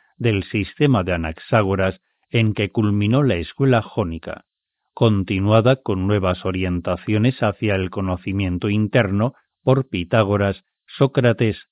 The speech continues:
y Platón. Según Pitágoras, el alma es la semoviente unidad de tres principios, conviene a saber:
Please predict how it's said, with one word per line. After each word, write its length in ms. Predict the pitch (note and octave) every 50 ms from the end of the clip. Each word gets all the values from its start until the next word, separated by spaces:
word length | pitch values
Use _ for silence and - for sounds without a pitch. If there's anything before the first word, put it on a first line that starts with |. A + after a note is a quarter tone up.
| _
y 160 | - B2 A2+
Platón. 640 | G#2 - G2 F2+ F2 F2 E2 - D#2 D2+ C#2 - - _ _ _ _ _ _ _ _ _ _ _ _ _ _ _ _ _ _ _ _ - -
Según 360 | - A2 F#2 G#2+ C3 D3 D3
Pitágoras, 640 | - - A#2+ A2+ - D#3 D3+ C#3+ C#3+ C3+ C3+ B2+ _ _ _ _ _ -
el 240 | - G#2 F#2+ G2+
alma 340 | A#2+ C#3 C3+ A2+ F#2 F2+ A2
es 100 | C#3 C3+ - -
la 200 | A#2 G#2+ G#2 G2
semoviente 840 | - - G#2+ G2 F#2+ F2 F2+ G#2 A2+ A#2+ A2+ G#2 F#2+ - F#2 F2
unidad 680 | F2 F2 F2 F#2 F#2+ F#2 F#2+ F#2+ F#2+ B2 A#2 A2+ A2 - _ _ _ _
de 200 | - B2+ A2 G2+
tres 260 | - A#2 C3+ C#3 -
principios, 840 | - - A#2+ A#2 G#2+ G#2 G2 - - F2+ D#2+ - D#2+ - - - - _ _ _ _ _ _
conviene 520 | - - A#2 G#2 F#2 F2+ G#2 G2+ F#2 F2 E2+
a 120 | E2+ F2
saber: 440 | - - G#2 G2 G2 G2+ F2+ -